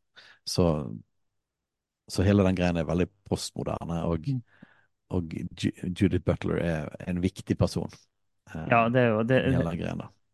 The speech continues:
Speaker 2: ja, jeg måtte inn på Foreningen Fri sin nettside nå, bare for å prøve å finne det begrepet. Jeg ble så nysgjerrig. Eh, men da, da, <laughs> da slår det jo mot meg, vet du, med hvordan de bruker språk.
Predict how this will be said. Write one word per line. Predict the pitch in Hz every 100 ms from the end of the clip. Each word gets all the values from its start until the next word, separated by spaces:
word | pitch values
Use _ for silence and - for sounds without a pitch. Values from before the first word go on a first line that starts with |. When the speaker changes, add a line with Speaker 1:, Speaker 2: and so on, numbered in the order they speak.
| -
Speaker 2:
ja, | 98 -
jeg | 131
måtte | 131 - 151
inn | 117 110
på | 117
Foreningen | - 117 107 107
Fri | 117
sin | 107 117
nettside | 113 - 107 110 113
nå, | 104 104
bare | 113
for | 110 113
å | 107 120
prøve | - 123
å | -
finne | 151 117 110
det | 127
begrepet. | 117 107
Jeg | 110
ble | 113
så | 127 120
nysgjerrig. | 113 107 107 - _ _ -
Eh, | 127 117
men | 117 123
da, | 127 120
da, | 117 131 - 156 135
<laughs> | - -
da | 123
slår | - - - - 131 123 113 113
det | 107
jo | 117
mot | 120 110 -
meg, | -
vet | 113 104
du, | - - _ -
med | 117
hvordan | - 117 120
de | 113
bruker | 113 113
språk. | - 104 - -